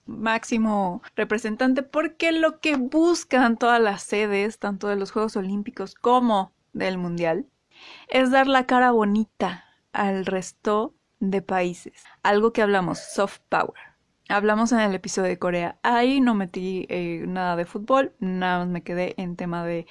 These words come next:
K-dramas, eh, K-pop y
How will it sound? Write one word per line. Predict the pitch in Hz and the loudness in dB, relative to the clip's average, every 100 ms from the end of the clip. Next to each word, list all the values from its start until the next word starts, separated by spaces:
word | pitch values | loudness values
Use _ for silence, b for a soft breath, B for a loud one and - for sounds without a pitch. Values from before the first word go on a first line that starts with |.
| B | B
K-dramas, | - 285 254 240 233 226 220 220 214 - - | -4 -2 2 2 4 4 4 4 2 -2 -4
eh, | - 190 190 190 185 202 180 - | -2 -2 -2 -2 -2 -6 -12 -4
K-pop | 240 - 208 190 185 - _ _ | -4 0 0 0 -2 -8 _ _
y | - 202 185 | -6 -2 -2